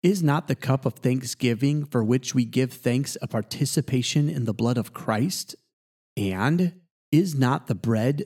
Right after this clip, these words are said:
that we break a participation in the body of Christ? Because there is one loaf, we, who are many, are one body, for we all share the one loaf. Consider the people of Israel. Do not those who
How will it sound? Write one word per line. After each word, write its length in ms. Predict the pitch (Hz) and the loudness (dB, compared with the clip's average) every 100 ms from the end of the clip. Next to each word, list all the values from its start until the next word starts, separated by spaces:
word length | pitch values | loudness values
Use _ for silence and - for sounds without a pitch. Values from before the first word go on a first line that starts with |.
| - | -2
that 180 | 110 98 | -2 2
we 200 | 120 170 | 2 2
break 600 | 175 175 107 78 - _ | 4 2 2 -4 -14 _
a 60 | - | -6
participation 1160 | - 120 - - 180 214 - 165 135 - 135 123 | -2 -2 -2 0 2 0 0 0 2 2 2 2
in 200 | 143 156 | 2 0
the 80 | 113 | 2
body 420 | 120 110 110 107 | 0 0 2 0
of 140 | 95 | -2
Christ? 640 | - - 98 156 - - - _ _ _ _ | -6 -4 0 -2 -4 -10 -18 _ _ _ _
Because 520 | 120 104 123 127 139 - | 0 0 2 2 2 -2
there 240 | 127 120 107 | 0 0 2
is 140 | 101 | 0
one 340 | 104 123 170 165 | 2 4 4 4
loaf, 480 | 160 101 - - - - | 4 2 -4 -14 -18 -8
we, 560 | 113 151 123 101 104 _ | 2 4 4 0 -4 _
who 180 | - 143 | 2 4
are 140 | 147 | 4
many, 520 | 170 165 110 98 95 - - | 4 4 4 0 -2 -8 -4
are 160 | 117 | 0
one 300 | 107 127 156 | 2 4 2
body, 640 | 139 120 127 127 104 90 - _ - | 2 0 2 0 0 -4 -16 _ 0
for 100 | 120 | 2
we 200 | 117 117 | 2 0
all 240 | 135 135 156 | 0 0 0
share 400 | - 135 117 113 | 0 2 2 2
the 120 | 110 | 0
one 340 | 101 95 98 | 0 -2 -2
loaf. 580 | 107 131 117 92 - - _ _ _ | 0 2 2 -4 -16 -20 _ _ _
Consider 440 | - 185 - 196 226 | 0 2 2 0 2
the 120 | 208 | 0
people 380 | - 156 156 135 | 2 2 4 2
of 140 | 110 | 2
Israel. 600 | 135 151 156 117 90 - _ _ _ | 2 4 2 2 -2 -12 _ _ _
Do 160 | 117 143 | 2 4
not 320 | 185 214 151 | 4 0 0
those 360 | 127 135 156 - | 2 4 2 2
who 140 | 135 | 0